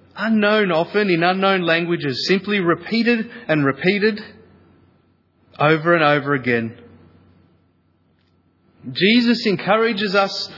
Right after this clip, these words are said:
not to babble, not to repeat in this form. I love this quote from Martin Luther, who simply said, "The fewer the words, the better the prayer." Isn't that great? The fewer the words,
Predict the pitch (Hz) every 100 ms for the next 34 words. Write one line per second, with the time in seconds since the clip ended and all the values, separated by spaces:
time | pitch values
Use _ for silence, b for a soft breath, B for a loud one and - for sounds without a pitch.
0 | B 160 180 208 220 - - - - -
1 | 196 190 151 175 196 180 165 120 - -
2 | - 165 202 - 202 196 190 190 202 170
3 | 165 160 156 - 135 131 131 120 - -
4 | - _ _ _ _ _ _ _ _ _
5 | _ _ _ _ _ _ _ _ - 165
6 | 190 180 175 - 180 175 - 160 160 165
7 | 147 143 156 156 151 135 131 180 185 170
8 | 147 175 165 135 B B B 139 147 -
9 | 196 247 262 196 170 180 170 151 135 117
10 | - - B B 123 113 156 170 147 120
11 | 120 135 123 107 - - - _ _ _
12 | _ _ _ _ _ - 120 143 165 180
13 | 170 - 208 240 277 240 190 190 185 180
14 | 180 170 -